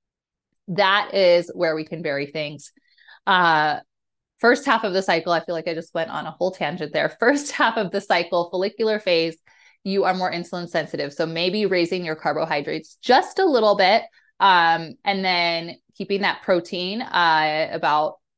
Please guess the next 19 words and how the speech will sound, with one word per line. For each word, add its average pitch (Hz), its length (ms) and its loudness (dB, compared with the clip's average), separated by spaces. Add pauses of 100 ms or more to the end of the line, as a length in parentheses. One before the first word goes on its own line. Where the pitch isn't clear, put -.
(800)
at 214 200 -4
least 269 300 -6
for 262 160 2
women, 269 340 0
you 226 120 -4
know, 190 240 -4 (400)
if 214 120 -4
you 214 120 -2
want 220 300 6
just - 180 -6
a 190 60 0
number, 180 580 -2 (440)
a - 60 -8
hundred 208 420 -2
grams 160 360 0
of 160 120 -8
protein 156 380 -8
per 156 120 -6
day, 139 300 -2